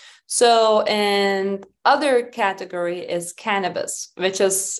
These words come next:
it is cannabis, but cannabis that actually grows in a higher level of T H C levels and does make you high. And then,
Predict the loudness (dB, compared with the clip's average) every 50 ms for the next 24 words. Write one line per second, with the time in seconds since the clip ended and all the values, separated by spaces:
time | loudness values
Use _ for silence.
0 | -2 2 2 4 4 4 2 2 0 0 0 0 0 0 -2 -2 -2 -2 -2 -2
1 | -4 -2 0 0 0 0 0 0 0 0 0 0 -2 -6 -10 _ -20 -20 -20 -20
2 | _ _ _ 2 4 4 4 4 2 -2 -2 -2 -4 -4 -8 -8 -8 -6 -4 -2
3 | 0 0 -2 -2 -6 -6 -6 -8 -6 -6 -6 -6 -6 -4 -4 -4 -4 -4 -4 -6
4 | -6 -8 -8 -8 -10 -10 -10 -14 -14 -12 -12 -12 -10 -10 -8 -6 -2 -2 0 2
5 | 4 4 4 4 4 4 4 2 0 0 -2 -4 -4 -4 -4 -4 -6 -8 -6 -4
6 | -4 -4 -4 -4 -6 -8 -8 -8 -8 -8 -10 -10 -4 0 2 4 4 4 4 4
7 | 4 4 2 -2 -6 -12 -20 -20 _ _ _ _ _ -6 -4 -2 -2 -2 -2 -4
8 | -6 -8 -10 -14 _ _ -2 -2 -2 -2 -2 -4 -6 -8 -10